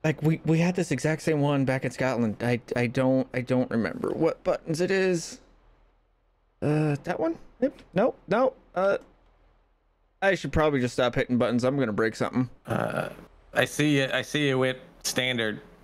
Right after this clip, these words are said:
Speaker 2: there.
Speaker 1: Yeah.
Speaker 2: Got a little scared off by the, by the bad, bad voodoo on the trailer.
Speaker 1: Um, well, didn't you say that you dated a voodoo lady back in New Orleans or something?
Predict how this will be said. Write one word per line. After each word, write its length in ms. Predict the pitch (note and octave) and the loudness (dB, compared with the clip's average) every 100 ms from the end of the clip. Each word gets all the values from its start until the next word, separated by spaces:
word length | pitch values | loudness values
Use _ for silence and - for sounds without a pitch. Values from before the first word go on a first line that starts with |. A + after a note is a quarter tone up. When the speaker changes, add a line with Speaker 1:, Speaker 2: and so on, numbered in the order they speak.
| - | 0
Speaker 2:
there. 380 | A2 G#2 G2+ - - - - _ | 2 4 0 -4 -16 -20 -20 _
Speaker 1:
Yeah. 1080 | C#3 C#3+ C#3 C3+ C3+ C3 B2+ B2 B2 A#2+ A#2 - - _ _ - _ _ _ _ | 2 4 4 4 6 6 4 4 4 2 0 -8 -20 _ _ -20 _ _ _ _
Speaker 2:
Got 80 | - | -2
a 40 | A2 | 0
little 120 | A2 | 0
scared 360 | - - A#2+ | -2 -2 0
off 220 | A#2 A#2 - | 0 0 0
by 160 | A2 | 0
the, 200 | G#2+ A2 - | 0 -2 0
by 200 | A2+ A2 | -2 0
the 100 | G#2 | -2
bad, 520 | G#2 A2+ A2+ G2 E2+ - - | 0 0 -2 -4 -12 -8 -2
bad 420 | A#2 A2+ G#2+ - - - - | -2 -2 -4 -4 -8 -20 -6
voodoo 400 | - B2 A#2+ A2+ - - - - | -2 0 0 -2 -6 -14 -16 -4
on 140 | A2 | -2
the 100 | G#2+ | 0
trailer. 580 | G#2 - A#2 A2 G#2+ F#2+ G2 - - - - - - | -2 -4 -2 0 0 -2 -10 -20 -20 -20 -20 -20 -2
Speaker 1:
Um, 460 | E3+ E3 D3 B2 A#2+ - - - | 0 2 2 2 0 -8 -10 0
well, 380 | F3+ F#3+ E3+ - - - - - - _ _ - | 4 6 4 0 -12 -20 -20 -20 -20 _ _ -4
didn't 280 | D#3+ C4+ E4+ | 0 0 2
you 160 | F#4 F4+ | 2 4
say 260 | D#4 D#4 | 2 2
that 180 | D4+ A#3+ | 2 0
you 120 | C4+ | 2
dated 340 | B3 C4+ C4+ B3 | 4 4 4 2
a 40 | |
voodoo 340 | A3 C4 C4 C4 | 4 4 4 6
lady 260 | B3+ B3+ | 4 4
back 300 | B3 B3 B3 | 2 2 2
in 240 | B3 A3+ F3+ - - | 2 2 0 -2 2
New 180 | A#3 | 4
Orleans 340 | A#3+ B3 B3+ A#3+ | 6 6 4 2
or 60 | A#3 | 2
something? 400 | B3+ B3+ B3+ | 2 2 0